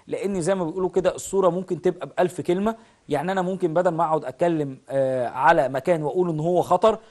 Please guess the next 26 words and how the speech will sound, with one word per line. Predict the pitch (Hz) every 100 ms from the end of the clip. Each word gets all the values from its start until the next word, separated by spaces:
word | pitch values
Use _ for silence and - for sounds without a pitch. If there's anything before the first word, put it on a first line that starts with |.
| _
أجيب، | - 156 202 160 120
آه، | 147 151 147
أو | 147 165 151 147 139
أجيب | 147 190
صورة | - 190 226 - _ _ -
وأحط | 156 214 208
عليها | 151 185
مثلًا | 180 180 156
شخص | 185 -
اتعرض | 143 151 175 139
لأذى | 139 180 214
وأروح | 208 190
حاططها | 175 214 180
على | 151 170 170
المكان | 139 139 175
دهوت، | 156 170 202 202 - _
فأي | - - 214
حد | - 196
هيجي | 170 185 175
جنب | 165 151
المكان | 139 135 175 170
ده، | 175
أو | 180 160 170
أحط | 196 -
علامة | 143 170 151
حمراء، | 180 202 220